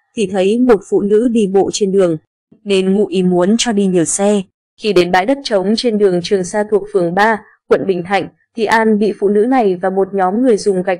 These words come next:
tấn công cướp điện thoại di động, nhẫn vàng và tiền mặt. Công an quận Bình Thạnh nhanh chóng lập hồ sơ xác minh làm rõ. Quá trình lấy lời khai của các nghi phạm, Công an quận Bình Thạnh xác định An báo tin không đúng sự thật.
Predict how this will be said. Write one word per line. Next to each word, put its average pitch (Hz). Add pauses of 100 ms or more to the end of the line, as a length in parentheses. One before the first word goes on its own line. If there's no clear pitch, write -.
tấn 180
công 220
cướp 294
điện 233
thoại 202
di 190
động, 190 (600)
nhẫn 220
vàng 214
và 170
tiền 175
mặt. 170 (440)
Công 202
an 180
quận 196
Bình 180
Thạnh 214
nhanh 220
chóng 196
lập 233
hồ 180
sơ 196
xác 247
minh 214
làm 160
rõ. 196 (320)
Quá 220
trình 254
lấy 196
lời 247
khai 214
của 202
các 240
nghi 233
phạm, 202 (340)
Công 208
an 190
quận 208
Bình 190
Thạnh 202
xác 285
định 240
An 214
báo 190 (100)
tin 247
không 190
đúng 185
sự 233
thật. 196